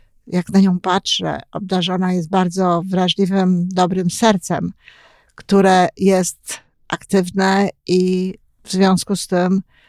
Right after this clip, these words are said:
no, więcej czuje, więcej widzi, więcej przeżywa. E, zwróciła się do mnie z,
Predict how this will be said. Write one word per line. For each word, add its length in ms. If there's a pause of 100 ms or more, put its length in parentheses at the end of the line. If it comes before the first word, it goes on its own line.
(280)
no, 440 (220)
więcej 460
czuje, 560 (240)
więcej 460
widzi, 560
więcej 600
przeżywa. 680 (1300)
E, 400
zwróciła 520
się 140
do 180
mnie 460
z, 220